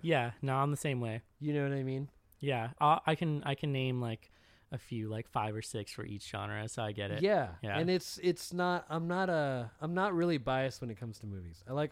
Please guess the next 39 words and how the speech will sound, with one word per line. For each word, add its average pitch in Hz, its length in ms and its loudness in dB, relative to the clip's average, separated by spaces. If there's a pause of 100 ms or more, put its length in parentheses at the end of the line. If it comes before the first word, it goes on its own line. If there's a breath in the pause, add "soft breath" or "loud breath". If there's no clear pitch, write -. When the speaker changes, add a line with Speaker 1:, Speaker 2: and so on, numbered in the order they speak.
Speaker 2:
all 135 220 0
different 117 460 -8
kinds 107 340 -8
of 92 60 -12
movies. 78 400 -16 (240)
Speaker 1:
Hell 135 100 -4
yeah. 104 180 -6 (420)
Speaker 2:
And, 123 140 -4
Speaker 1:
All - 80 0
right. - 160 0
Speaker 2:
um, 117 120 -6 (220)
you 151 120 -2
know, 147 140 2
I 151 140 4
understand 151 640 0
the, 139 120 -2 (100)
the, 139 200 -4 (140)
the 139 80 -8
best 160 260 0
part 170 180 0
about 143 320 0
it 127 100 -2
is 120 200 -6
that 117 180 -6
I 120 160 -4
understand 127 560 -4
it 113 120 -6
because, 117 600 -10
you 131 80 -8
know, 104 160 -8
I 123 140 -6
got 131 320 -4 (160)
into 147 320 -4
it 127 80 -2
at 113 100 -4
such - 220 -10
an 110 160 -8
early 120 300 -6
age. 120 360 -6